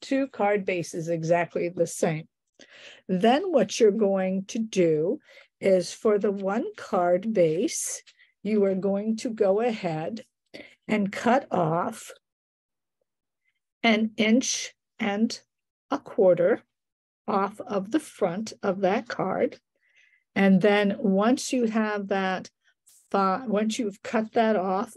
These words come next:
at one and a quarter, again, making sure you know that it's one and a quarter,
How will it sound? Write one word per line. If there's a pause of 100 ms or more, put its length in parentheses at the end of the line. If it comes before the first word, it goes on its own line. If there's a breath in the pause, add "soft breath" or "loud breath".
at
one
and
a
quarter, (300)
again,
making
sure
you
know
that
it's
one
and
a
quarter,